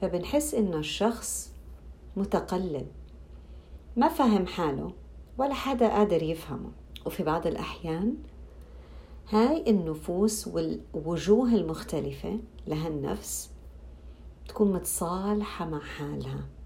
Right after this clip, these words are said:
فاللي أمامها بيشعر بالأمان رغم إنه هذا الشخص عنده نقاط قوة كتير مختلفة،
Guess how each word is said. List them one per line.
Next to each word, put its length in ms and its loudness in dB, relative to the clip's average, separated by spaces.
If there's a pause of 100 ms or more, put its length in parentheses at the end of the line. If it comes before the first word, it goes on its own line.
(100)
فاللي 440 0
أمامها 640 2 (220)
بيشعر 720 2 (380)
بالأمان 760 0 (220)
رغم 380 0
إنه 520 6
هذا 140 -2
الشخص 720 -6 (800)
عنده 600 6
نقاط 580 -2
قوة 420 2
كتير 640 0
مختلفة، 840 2